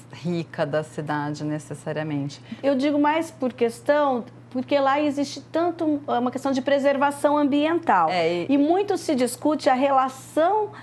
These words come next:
Speaker 2: da, do mosquito Aedes aegypti com a questão ambiental também.
Speaker 1: Sim, é, a gente realmente não tem Aedes aegypti em áreas não urbanizadas. Em áreas verdes,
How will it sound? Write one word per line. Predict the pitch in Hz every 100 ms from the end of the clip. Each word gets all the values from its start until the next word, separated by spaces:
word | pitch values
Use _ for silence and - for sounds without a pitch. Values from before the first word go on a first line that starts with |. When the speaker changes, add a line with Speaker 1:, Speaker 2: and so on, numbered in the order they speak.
| - -
Speaker 2:
da, | 214 226 240 233 220 214
do | 214 202 196 220 240 240 233 -
mosquito | 302 330 - 311 262
Aedes | 220 214 214
aegypti | 233 226 254 - - -
com | 339 392
a | 427
questão | 302 254 233 240
ambiental | 233 247 254 254 254
também. | 302 370 233 175 170
Speaker 1:
Sim, | - - 170 135 127 -
é, | 139
a | 139
gente | 147 160 170
realmente | 170 175 175 190 -
não | 196 214
tem | 294 - 220 202
Aedes | 180 170 160 175
aegypti | 160 151 151 160 165 - 190
em | 180
áreas | 180 190 190
não | 190 185 190
urbanizadas. | 190 190 190 214 220 165 143 139 143 147
Em | 151 151
áreas | 160 180 170
verdes, | 156 160 180 214 175